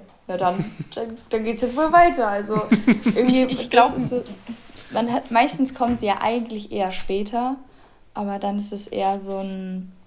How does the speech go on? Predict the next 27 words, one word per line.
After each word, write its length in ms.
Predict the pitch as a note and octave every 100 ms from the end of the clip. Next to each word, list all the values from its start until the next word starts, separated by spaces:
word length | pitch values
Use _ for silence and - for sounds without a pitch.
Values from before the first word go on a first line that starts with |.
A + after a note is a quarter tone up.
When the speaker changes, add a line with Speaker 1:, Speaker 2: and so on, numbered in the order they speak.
| - - - -
Speaker 1:
ah 160 | - A3
ja, 300 | A3 G3+ F3+ - - - - - - - - - _ _ - - - - _ -
so 140 | -
ein, 320 | F#3 F#3 F#3 -
Speaker 2:
Mir 140 | B3
Speaker 1:
okay. 40 | B3+ C4
Speaker 2:
geht 100 | A3+
da 120 | A#3+
schon 280 | - B3+ B3
mal 360 | A3+ A3 G#3+
durch 260 | G#3 A#3 -
den 80 | A3+
Kopf 260 | A3+ -
so, 200 | - G3+ -
ah, 280 | G#4+ - -
hier 200 | - C#4+
kriegt 300 | D4 C4 -
man 200 | G3 G3+
gar 200 | A3+ B3+
nichts 260 | F4 F#4 -
geschenkt, 520 | D#4 - C#4 C4+ C#4 -
Speaker 1:
<laughs> 40 |
Speaker 2:
perfekt, 580 | B3 A3 G3 A#3+ - - - - - -
<laughs> 400 | - A4 F#4+ -
weiter 320 | B3 B3+ A3+
geht's. 380 | A3 B3 -
<laughs> 60 | -